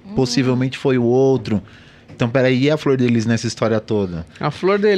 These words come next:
Speaker 3: Lis,
Speaker 1: flor não tem nada.
Speaker 3: pelo amor de Deus, de flor nem nada. Flávio
Speaker 1: Não
Speaker 3: dos
Speaker 1: tem
Speaker 3: Santos
Speaker 1: nada.
Speaker 3: Rodrigues e Lúcio César dos Santos de Souza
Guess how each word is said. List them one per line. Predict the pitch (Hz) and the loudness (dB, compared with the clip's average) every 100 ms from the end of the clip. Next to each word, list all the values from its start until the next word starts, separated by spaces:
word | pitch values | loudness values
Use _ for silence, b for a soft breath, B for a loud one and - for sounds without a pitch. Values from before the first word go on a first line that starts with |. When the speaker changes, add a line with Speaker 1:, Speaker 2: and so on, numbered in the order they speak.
| 180 | 2
Speaker 3:
Lis, | 233 | 0
Speaker 1:
flor | 254 254 381 381 | 0 0 0 -4
não | |
tem | 339 - 202 | -2 -2 -2
nada. | 180 | 2
Speaker 3:
pelo | 247 254 | 4 4
amor | 233 214 202 | 4 4 4
de | 175 | 4
Deus, | 127 120 127 | 4 4 2
de | |
flor | 143 170 190 | 2 2 2
nem | 202 | 4
nada. | 131 110 | 4 4
Flávio | - 262 269 | 6 6 6
Speaker 1:
Não | 262 | 4
Speaker 3:
dos | 269 | 4
Speaker 1:
tem | 247 | 4
Speaker 3:
Santos | 262 | 4
Speaker 1:
nada. | 240 | 4
Speaker 3:
Rodrigues | 185 214 214 196 | 4 2 2 2
e | 185 | 4
Lúcio | 220 - 196 | 4 2 2
César | 185 185 180 | 4 4 4
dos | 170 | 2
Santos | - 147 156 151 | 4 4 2 0
de | 135 | 2
Souza | - 135 147 | 4 4 4